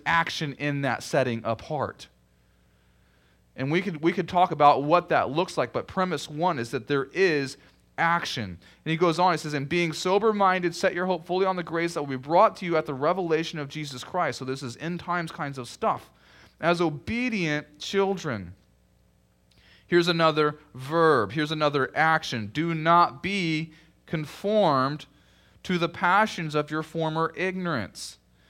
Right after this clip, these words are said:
But as he who called you is holy, you also be holy in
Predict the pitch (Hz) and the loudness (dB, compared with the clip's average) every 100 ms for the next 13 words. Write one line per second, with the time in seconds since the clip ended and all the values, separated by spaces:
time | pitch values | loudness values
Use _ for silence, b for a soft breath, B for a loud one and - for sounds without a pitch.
0 | b b b b b b _ _ _ _ | b b b b b b _ _ _ _
1 | - 127 - 143 165 175 185 - 180 170 | 0 0 2 2 4 4 2 -6 -10 -6
2 | 170 175 170 - 143 131 165 160 165 170 | -6 -6 -8 -6 -6 -4 0 2 2 -2
3 | 165 170 165 170 - 156 147 143 143 143 | -6 -6 -6 -6 -6 -4 -2 -2 -6 -6
4 | 143 143 - 147 160 175 175 160 165 - | -6 -6 0 4 4 2 -2 -6 -8 -6
5 | 143 139 135 143 139 | -4 -2 -4 -6 -8